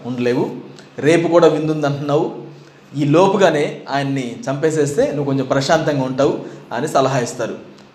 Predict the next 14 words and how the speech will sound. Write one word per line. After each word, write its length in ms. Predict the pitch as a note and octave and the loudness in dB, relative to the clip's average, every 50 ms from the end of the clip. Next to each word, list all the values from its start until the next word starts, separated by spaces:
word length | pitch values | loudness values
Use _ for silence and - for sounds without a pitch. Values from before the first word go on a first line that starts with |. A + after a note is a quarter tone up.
| _ - | _ -10
వెంటనే 600 | A2 B2 D3+ D#3 G3 F3 D3 B2 A#2+ A#2+ B2 - - - - - | -6 -6 -2 0 0 0 2 2 0 -2 -2 -6 -10 -14 -14 -10
తన 440 | A#2+ A#2 A#2 A#2 A2+ A2+ A2 G#2+ G#2 G#2 - - - - | -8 -6 -4 -4 -2 -4 -4 -6 -8 -10 -12 -16 -10 -2
సేవకులను 420 | - C#3+ E3 E3+ E3 D#3 D3 C#3+ C#3 | 2 2 4 4 4 2 2 2 2
పిలిచి 440 | C#3+ C#3 C#3 C#3+ D3 A#2 - - - - - - | 0 0 0 0 0 0 -2 -4 -8 -12 -14 -12
ఒక 100 | - A2+ | -10 -8
యాభై 600 | A2 A2 A#2 B2+ D3 D3+ D#3 D#3 D#3 D3+ D3 D3 | -6 -2 2 4 6 6 6 6 4 4 4 4
అడుగుల 280 | C#3+ D#3 F#3 G3 G#3 F3+ | 4 4 4 4 4 4
ఎత్తు 300 | E3+ E3 E3 - - G#3 | 2 0 0 -2 0 0
ఉన్నటువంటి 420 | F#3 E3+ D#3 C#3+ D3 D3 C#3 C#3 | 0 0 0 -2 -2 -2 -2 -2
ఒక 160 | C3+ B2+ C3+ | -2 -2 -4
ఉరి 220 | C3+ B2+ C#3 D#3+ G3 | -4 -2 0 0 2
కోయను 260 | F#3+ F3 E3 D3+ - | 2 4 2 2 2
సిద్ధపాటు 400 | - D3 D3 D3 B2+ B2 A#2+ A#2+ | 0 -2 -2 0 0 -2 -2 -2
చేస్తాడు. 340 | A2 G#2 G#2+ - A2+ F#2+ | -4 -4 -6 -6 -8 -8